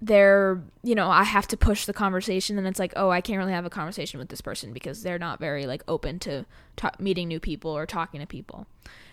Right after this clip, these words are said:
Like, in school, like, if I'm in a group project and I'm the only one talking, then it's like, okay, these people aren't really open to talking. It's not really judging, it's just kind of determining these, who these people are. If I'm hanging out with someone and they gossip about their friends that they hang out with, then I'm just like, okay, this person is not a good friend.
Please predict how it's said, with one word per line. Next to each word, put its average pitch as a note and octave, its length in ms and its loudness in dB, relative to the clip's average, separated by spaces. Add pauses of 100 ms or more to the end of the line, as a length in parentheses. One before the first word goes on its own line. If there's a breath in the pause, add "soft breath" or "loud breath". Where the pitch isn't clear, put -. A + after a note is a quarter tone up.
(160 soft breath)
Like, G#3 160 0
in G3+ 80 -2
school, - 320 0
like, D3 140 -4
if G3 120 -2
I'm G3 140 0
in G3+ 80 0
a G3 40 0
group F#3 200 -6
project F3+ 320 -6
and F3+ 40 -8
I'm F3 100 -6
the E3+ 60 -6
only E3 140 -8
one D#3+ 100 -8
talking, F3 360 -8
then D#3+ 100 -8
it's F3 100 -10
like, F3 120 -4
okay, G#3 240 0
these G#3 120 -2
people G3 200 -4
aren't F3+ 200 -4
really F3 200 -8
open F3+ 260 -10
to F3+ 140 -8
talking. A#3 500 -6 (400 soft breath)
It's C4+ 80 -2
not F4+ 100 8
really E4+ 160 4
judging, G#3+ 400 6
it's F3+ 140 -2
just G#3 140 -2
kind A3 160 2
of G3+ 80 0
determining F#3+ 720 -6
these, F3+ 240 -6 (240)
who A3+ 100 0
these G3 140 -6
people F#3 180 -4
are. F3 260 0 (440 loud breath)
If G#3+ 120 2
I'm A3+ 220 6
hanging A3+ 240 2
out G#3 120 4
with G#3 100 2
someone G#3+ 280 2
and G3 140 0
they F#3+ 140 2
gossip F#3+ 360 0
about F#3+ 400 2
their F#3+ 140 4
friends F#3 380 -4
that G3 100 -2
they F#3 60 0
hang F#3 200 -4
out E3+ 200 -4
with, G#3+ 160 0
then G3 100 -2
I'm F#3+ 80 0
just - 140 -4
like, G3 120 -4
okay, G#3 200 0
this G#3 120 0
person A3 280 -2
is G#3 100 -2
not G3+ 140 2
a - 20 0
good G#3+ 140 -2
friend. A#3 280 0